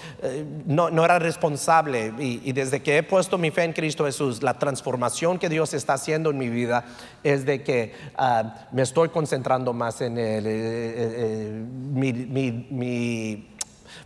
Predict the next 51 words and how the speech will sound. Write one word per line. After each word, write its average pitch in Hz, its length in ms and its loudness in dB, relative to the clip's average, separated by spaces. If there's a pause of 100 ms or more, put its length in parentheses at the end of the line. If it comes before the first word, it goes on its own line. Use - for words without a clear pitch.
(120)
mi 143 320 2
manera 139 420 6
de 160 140 6
hablar 120 380 4
ha 127 120 2
cambiado. 104 540 -2 (180)
Me 127 140 0
recuerdo 165 380 4
años 165 280 4
atrás, 143 380 4
había 135 180 2
un 143 100 2
joven 156 320 2
que 131 120 0
venía 127 320 0
a - 20 2
la 143 160 2
iglesia 135 480 -2 (640)
y 139 280 2
un 180 180 0
día 170 280 6
era, 160 260 4
era 160 240 4
cuando 165 220 2
teníamos 147 520 2
los, 127 320 0
eh, 117 320 0
muchos 139 320 0
años 123 240 0
atrás, 117 260 -2
cuando 131 240 0
eran 147 240 2
los 139 180 0
caseteras, 131 600 0
¿verdad? 120 380 2
Eh, 113 180 -2
ahora 127 360 4
por 143 120 2
el 120 120 0
celular 123 420 2
escuchan 120 400 -2
la 117 60 0
música, 110 280 -4
pero 120 180 0
él 131 100 -4
tenía 151 260 4
un, 156 100 2
un, 147 300 -2
un 151 180 0
little 151 200 4
Walkman 131 600 2